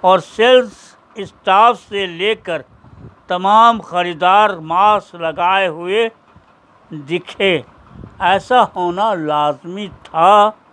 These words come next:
क्योंकि बरतानवी हुकूमत ने सख्ती से इस बात का ऐलान किया है, बिना मास्क किसी भी गाहक को दुकान में दाखिल ना होने दिया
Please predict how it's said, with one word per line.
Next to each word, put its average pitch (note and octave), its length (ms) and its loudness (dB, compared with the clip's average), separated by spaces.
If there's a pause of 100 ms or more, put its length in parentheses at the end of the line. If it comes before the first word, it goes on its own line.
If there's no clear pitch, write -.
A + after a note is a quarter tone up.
(520)
क्योंकि A#3 640 2
बरतानवी G3 840 0
हुकूमत F3+ 760 -4
ने G#3+ 200 -6
सख्ती F#3+ 540 -6
से F3+ 220 -4 (800)
इस F3+ 200 -6
बात F#3+ 440 4
का F#3+ 220 -2
ऐलान F#3 500 0
किया F#3 400 -2
है, E3+ 340 -2 (560)
बिना A3+ 460 2
मास्क F#3 640 2 (500)
किसी A#3 380 -8
भी G#3+ 240 -6
गाहक F3+ 560 2
को A3 180 0
दुकान F3+ 480 -4
में G3+ 260 -8
दाखिल F3+ 500 0 (380)
ना E3+ 340 -2 (240)
होने F3+ 460 -6
दिया F3 400 -2